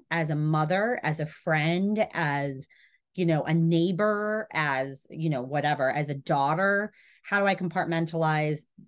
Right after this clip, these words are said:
these responsibilities? And it has actually helped me, I think, in business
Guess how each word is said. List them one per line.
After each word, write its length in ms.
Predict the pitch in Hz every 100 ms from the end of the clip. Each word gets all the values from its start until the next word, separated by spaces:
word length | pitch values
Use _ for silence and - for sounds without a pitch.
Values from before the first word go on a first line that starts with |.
| 156
these 300 | 160 170 156
responsibilities? 1000 | 160 160 147 135 151 143 160 226 254 - -
And 120 | 175
it 140 | 165
has 160 | 160 165
actually 400 | 151 185 - 240
helped 320 | 175 185 -
me, 140 | 170 -
I 220 | 139 156
think, 300 | 160 165 156
in 120 | 151
business 560 | 156 147 - 156 147